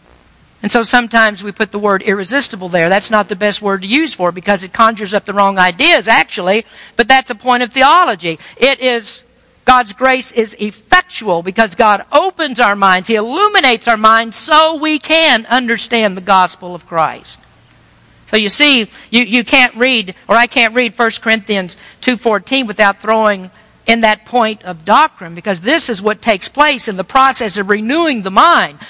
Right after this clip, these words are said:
that when God illuminates the mind through regeneration, then there is comprehension. Now in verse fourteen of First Corinthians two,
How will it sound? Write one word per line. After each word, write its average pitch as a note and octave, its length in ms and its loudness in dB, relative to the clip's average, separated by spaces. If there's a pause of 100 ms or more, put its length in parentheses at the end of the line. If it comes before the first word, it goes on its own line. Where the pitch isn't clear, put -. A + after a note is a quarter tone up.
that A#3 140 2
when A3+ 140 -4
God C4 240 4
illuminates C4 680 -2
the A3 120 -4
mind G#3 400 2
through F4+ 300 2
regeneration, G#3 840 -2 (240)
then D4+ 280 2
there C4 200 2
is G#3+ 220 -6 (260)
comprehension. F#3+ 1040 -4 (880)
Now F#3 80 -4
in F#3 80 -4
verse A#3+ 200 -4
fourteen A#3+ 520 -2
of F#3+ 100 -4
First A#3 280 -2
Corinthians G3 640 -4 (360)
two, A#3 380 0